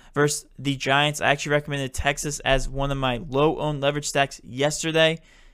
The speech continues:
They kinda failed me. But you know what? They're in another good spot tonight. They are playing at the Giants, which is not a good hitter ballpark, but Smiley does stink.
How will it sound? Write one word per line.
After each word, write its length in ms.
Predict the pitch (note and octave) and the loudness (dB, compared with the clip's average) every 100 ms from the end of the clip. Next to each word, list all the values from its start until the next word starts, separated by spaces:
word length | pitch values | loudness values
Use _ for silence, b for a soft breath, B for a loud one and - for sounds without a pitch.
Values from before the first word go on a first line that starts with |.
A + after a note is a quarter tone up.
| b | b
They 180 | - B2+ | -2 -2
kinda 400 | B2+ - C3+ B2 | -2 -8 -6 -4
failed 320 | A#2+ A#2+ A2+ | -2 -2 -2
me. 140 | A2+ A#2 | -2 -4
But 280 | - F3 D#3+ | 4 4 4
you 100 | E3+ | 0
know 100 | F3+ | 4
what? 160 | F3 | 4
They're 120 | E3 | 4
in 120 | F3+ F3 | 2 2
another 320 | D#3+ E3+ E3+ | 0 0 -2
good 140 | E3 | -4
spot 340 | - E3 D#3+ - | -4 0 0 0
tonight. 420 | D3+ D#3+ E3+ D#3 B B - | -4 0 0 -2 B B 2
They 120 | D#3+ | 6
are 80 | F3 | 6
playing 300 | F#3 E3 - - - | 6 2 0 -10 2
at 220 | D3+ D3+ | 2 2
the 80 | C#3 | -6
Giants, 460 | C3+ C3+ D#3+ E3 | -2 0 0 -2
which 120 | C3+ | -2
is 120 | C3 B2+ | -2 0
not 140 | C3 | -2
a 40 | |
good 140 | C3 B2 | -2 -4
hitter 260 | C3+ C3+ | -2 -4
ballpark, 480 | C3 D3 D3 D#3+ D3 | 2 2 6 4 4
but 220 | C#3+ B2+ | -2 -4
Smiley 640 | - - D#3 D#3+ E3+ E3 D#3+ b b b | -4 -2 2 4 4 2 -2 b b b
does 440 | - D3 D#3 D3+ - - | 6 8 8 6 -4 -18
stink. 880 | - - - - - D#3+ C3+ - - | -10 -4 0 0 2 2 2 -4 -20